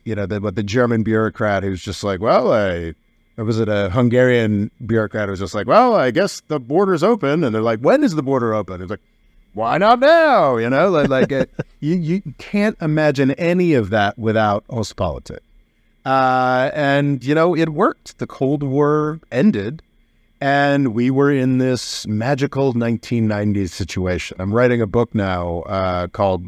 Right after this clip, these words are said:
American Empire, The First Hundred Years, and I really am just reading about the nineteen nineties. It was just this near utopia.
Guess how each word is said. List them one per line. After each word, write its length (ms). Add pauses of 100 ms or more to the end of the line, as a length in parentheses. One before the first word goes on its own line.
(120)
American 420
Empire, 300
The 80
First 260
Hundred 260
Years, 220
and 100
I 80
really 320
am 400 (440)
just 140
reading 340
about 200
the 80
nineteen 340
nineties. 460
It 100
was 180
just 260
this 200
near 800 (540)
utopia. 800